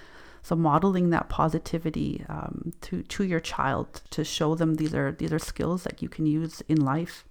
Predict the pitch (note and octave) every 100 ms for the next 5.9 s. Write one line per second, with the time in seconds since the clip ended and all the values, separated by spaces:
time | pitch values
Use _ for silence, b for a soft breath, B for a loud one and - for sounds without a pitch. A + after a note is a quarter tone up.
0 | - F#3 F3+ F3 F3+ F3 F3 F3 - -
1 | F3+ D#3+ - A#3 - - - F#3 D#3+ F#3+
2 | - - D3+ D3+ C#3 D3+ D3 - E3+ -
3 | C#3 - - F#3+ F#3+ G3+ F3+ F3+ E3+ -
4 | F3+ D3 C3 C3+ - - C3+ D3+ D#3 C#3+
5 | - D#3 - B2+ C#3 - - E3+